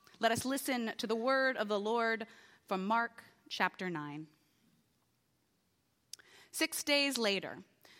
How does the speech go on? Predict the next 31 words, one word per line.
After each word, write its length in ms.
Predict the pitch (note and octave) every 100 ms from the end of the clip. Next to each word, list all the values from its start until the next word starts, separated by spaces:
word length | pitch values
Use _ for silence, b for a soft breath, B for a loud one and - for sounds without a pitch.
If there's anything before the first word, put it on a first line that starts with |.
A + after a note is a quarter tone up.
| B -
Jesus 460 | C4+ C#4+ C#4 C4+
took 260 | - E4 D#4+
with 120 | D#4+
him 240 | D#4+ D4+
Peter 400 | D4 A3 A3 C4 B3
and 160 | A3
James 420 | G3+ G3 G3 G#3
and 140 | A3 A#3
John 440 | F3+ D#3+ F3+ A3+ - b b b b b -
and 140 | A#3+
led 280 | B3 C#4 A#3+
them 180 | D4 C#4+
up 200 | G3+ - -
a 40 |
high 260 | F3+ A3+ C#4
mountain 560 | G#3 F3 F3+ E3+ E3 - -
apart 580 | G#3+ - C4 F3 - - _ _ -
by 120 | A3
themselves. 800 | B3+ A#3+ C#4+ A3 G#2 - - - _ _ _ _ _ _ B B B
And 120 | B3
he 340 | - E4 E4
was 240 | D#4+ B3+ -
transfigured 960 | - - C4+ C4 - - D4 C4 D4
before 440 | A#3+ C4 - G#3+ A3+
them, 280 | F#3 D#3+ D#3 B B
and 100 | A3+
his 140 | B3
clothes 680 | - - D4+ D4 D#4 D#4+ D4+ -
became 420 | A#3 - C4 A#3+
dazzling 640 | F#3 - C4 C#4 C#4 C#4 A#3
white, 420 | B3 C4 C4